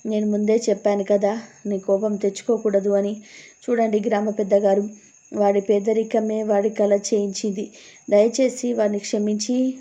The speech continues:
వాడి ఆవును వానికి తిరిగి ఇచ్చి పంపండి. ఆ వైద్యుడు ఇచ్చిన మందులు కూడా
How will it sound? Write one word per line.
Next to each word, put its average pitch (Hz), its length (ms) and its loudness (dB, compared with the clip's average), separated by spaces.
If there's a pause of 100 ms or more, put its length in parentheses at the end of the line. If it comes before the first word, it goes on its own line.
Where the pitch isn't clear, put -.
వాడి 202 340 0 (100)
ఆవును 208 380 0
వానికి 208 320 0
తిరిగి 220 320 -6
ఇచ్చి 220 220 -6
పంపండి. 214 580 -2 (500)
ఆ 208 100 0
వైద్యుడు 208 480 2
ఇచ్చిన 220 340 -4
మందులు 214 440 0
కూడా 233 360 2